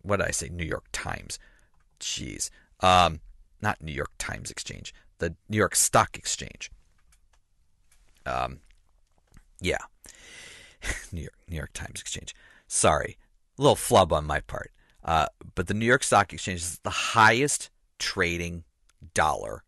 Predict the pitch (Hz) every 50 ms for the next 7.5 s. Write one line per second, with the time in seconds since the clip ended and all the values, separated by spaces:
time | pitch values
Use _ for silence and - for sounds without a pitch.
0 | _ _ _ - - 120 - 123 117 110 107 104 127 135 104 78 - - _ _
1 | _ _ _ _ _ _ _ _ _ _ _ _ _ _ _ _ _ _ _ _
2 | _ _ _ _ _ - 107 98 90 - - - 143 143 123 113 85 76 76 -
3 | 65 50 50 - _ _ _ _ _ _ - 107 117 110 - - - - - 127
4 | 127 131 131 131 143 131 - - 120 120 117 110 104 113 104 101 - - 107 95
5 | 90 - 98 95 92 90 104 104 98 85 - 87 82 85 - - - 127 120 120
6 | - - - 107 101 101 104 104 101 - - - 151 120 92 - - 85 85 -
7 | - - - 151 190 196 165 123 98 95